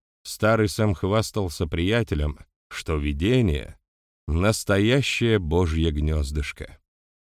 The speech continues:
Невеста боялась только одного, что из Челтнама может примчаться ее сестра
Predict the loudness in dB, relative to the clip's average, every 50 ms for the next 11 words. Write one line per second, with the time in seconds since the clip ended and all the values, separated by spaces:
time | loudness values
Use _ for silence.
0 | _ _ _ _ _ _ _ _ _ _ _ _ _ _ _ _ _ _ _ _
1 | _ 4 6 8 8 8 8 6 4 2 0 0 2 2 4 4 4 4 4 4
2 | 4 2 2 0 0 2 2 2 2 2 2 2 2 2 2 2 2 4 4 2
3 | 0 0 -2 -6 -12 -18 _ _ _ _ _ _ _ _ _ _ _ -12 -10 -6
4 | -2 0 0 0 0 -2 -6 -4 0 2 2 2 0 0 0 0 0 0 -2 -6
5 | -10 -18 _ _ _ _ _ _ _ _ _ _ _ _ -4 -2 0 2 0 0
6 | 0 -2 -4 -4 -2 0 0 0 0 2 0 0 0 -2 -4 -4 -2 -2 0 -2
7 | 0 0 -2 -2 -4 -4 -6 -6 -6 -6 -2 -2 -2 -2